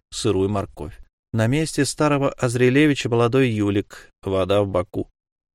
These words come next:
У него трудности с дыханием, но по другой причине.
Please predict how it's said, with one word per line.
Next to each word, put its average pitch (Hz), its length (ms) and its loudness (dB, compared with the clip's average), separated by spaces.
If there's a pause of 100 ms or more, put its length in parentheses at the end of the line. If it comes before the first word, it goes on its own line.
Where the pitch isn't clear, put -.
(720)
У 123 60 0
него 147 500 2
трудности 127 500 0
с 117 80 -2
дыханием, 120 560 -4 (280)
но 127 220 0
по 127 120 0
другой 123 260 2
причине. - 560 -8